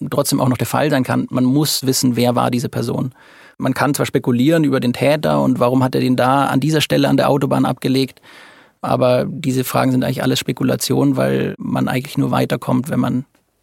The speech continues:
den Namen hat. Und deswegen hoffen die weiter auf den einen entscheidenden Hinweis, dass sich irgendjemand meldet, der sagt,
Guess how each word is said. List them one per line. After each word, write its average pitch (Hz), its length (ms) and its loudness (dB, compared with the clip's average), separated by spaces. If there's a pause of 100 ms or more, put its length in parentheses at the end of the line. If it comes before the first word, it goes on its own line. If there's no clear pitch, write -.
(120)
den 123 100 -2
Namen 120 320 -2
hat. - 160 -6
Und 139 100 -4
deswegen 131 320 -2
hoffen 131 180 -2
die 127 120 0
weiter 135 260 0
auf 135 80 -2
den 135 140 0
einen 135 280 0
entscheidenden 135 440 0
Hinweis, 135 360 2
dass - 120 -2
sich 131 140 -6
irgendjemand 131 360 2
meldet, 127 300 2
der 127 80 2
sagt, 127 320 0